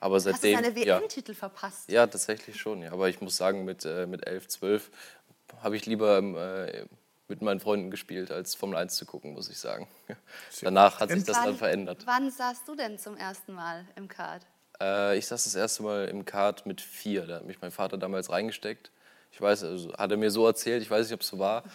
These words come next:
Speaker 1: aber er hat mir gesagt, dass ich damals, äh, angefangen habe zu weinen, weil es so laut war und ich Angst hatte. Er hat mich dann quasi so ein bisschen gezwungen. Nach zwei, drei Runden hatte ich dann extrem viel Spaß und ja,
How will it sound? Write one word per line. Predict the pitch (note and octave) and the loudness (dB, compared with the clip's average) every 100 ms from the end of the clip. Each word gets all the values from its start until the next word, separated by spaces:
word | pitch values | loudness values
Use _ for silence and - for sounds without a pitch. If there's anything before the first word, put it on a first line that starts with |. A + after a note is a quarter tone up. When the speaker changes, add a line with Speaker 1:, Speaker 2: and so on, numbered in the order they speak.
| - - | -20 -8
Speaker 1:
aber | G#2 G2+ | 0 6
er | C3 G#3 | 6 6
hat | G#2+ | 4
mir | G#2+ | -2
gesagt, | G2+ G#2 - | 0 0 0
dass | F#2 | -4
ich | G2+ - | -6 -4
damals, | G2 G#2 G2+ F#2 - | -2 0 0 0 -2
äh, | F#2 F#2+ | -2 -4
angefangen | G#2 G#2 A2 G#2 | -2 -2 -2 -2
habe | - | -4
zu | G2+ | 4
weinen, | G2+ A2+ G#2 | 6 6 6
weil | |
es | G2 | 2
so | - | 2
laut | F#2+ F#2+ A2+ | 4 6 6
war | A2+ | 4
und | G#2+ | 2
ich | G2 - | 0 0
Angst | A#2+ - | -2 -2
hatte. | A#2 - A#2 - - - _ _ | -6 -6 -10 -12 -20 -20 _ _
Er | - | 0
hat | A2 | 2
mich | A2+ | 2
dann | A2+ | 0
quasi | G#2 G#2+ A2 | 6 6 6
so | G#2+ | 0
ein | A2 | -4
bisschen | A#2+ A#2 | -4 -2
gezwungen. | G#2+ G2+ A#2+ E3 E3+ F3 - - | 0 0 0 0 -2 -10 -14 -14
Nach | - G#2+ - | -12 -12 -4
zwei, | - A2+ | 4 6
drei | G#2+ | 8
Runden | G2+ A2+ | 6 4
hatte | A#2 G#2+ | 0 -4
ich | - | -6
dann | G#2 G2 G2 | -6 -6 -10
extrem | G2+ - G#2+ | -10 -8 -8
viel | G2 | -8
Spaß | - E2+ A2+ - | -6 -2 -2 -4
und | - - | -10 -16
ja, | - | -16